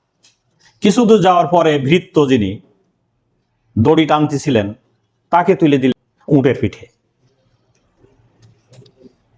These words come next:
এভাবে যখন জেরুজালেমে গিয়ে পৌঁছলেন, তখন উটের পিঠে হচ্ছে ভৃত্য আর খলিফা হচ্ছে দড়ি টানতেছেন। সকলেই সম্বর্ধনা দেওয়ার জন্য, যেহেতু উপরে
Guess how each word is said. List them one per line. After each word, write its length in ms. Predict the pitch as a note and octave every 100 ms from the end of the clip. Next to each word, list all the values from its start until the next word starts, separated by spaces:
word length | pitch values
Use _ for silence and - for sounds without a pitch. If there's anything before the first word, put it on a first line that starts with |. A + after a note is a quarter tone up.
| _ _ _ _ _
এভাবে 420 | D#3 F#3 G3+ G3+
যখন 280 | F#3+ F#3+ F#3+
জেরুজালেমে 640 | D#3+ G3 A3 G#3+ A3 G#3
গিয়ে 180 | F3+ G3+
পৌঁছলেন, 760 | - - E3 E3+ G#3 B3+ C#4 D4 _ _ _ _ _ _ _ _ _ _
তখন 360 | F3+ G3+ A#3+ A#3 F#3
উটের 340 | G3 G#3 F#3
পিঠে 380 | - F#3 F#3 A3
হচ্ছে 320 | G#3+ - A3
ভৃত্য 500 | D3+ F3+ F#3+ _ B3 B3+ C#4 -
আর 200 | D#3+ D#3
খলিফা 480 | - F#3+ B3 A#3 G#3
হচ্ছে 300 | G3 - F3
দড়ি 260 | D#3 C#3
টানতেছেন। 500 | B2 A#2 G2+ - - - _ _ _ _ _ _ _ _ _ _
সকলেই 460 | - F3 F3 A3+ A3+
সম্বর্ধনা 680 | A3+ G3+ G#3 A3+ F#3+ G#3+ G3
দেওয়ার 320 | - F3+ E3+
জন্য, 480 | F#3 F3+ D3 C3 - _ _ _ _ _ _ _ _ _ _
যেহেতু 680 | - D#3+ G3 F#3+ G3 F#3 F3+
উপরে 520 | F3 F#3 G3 E3+ D#3+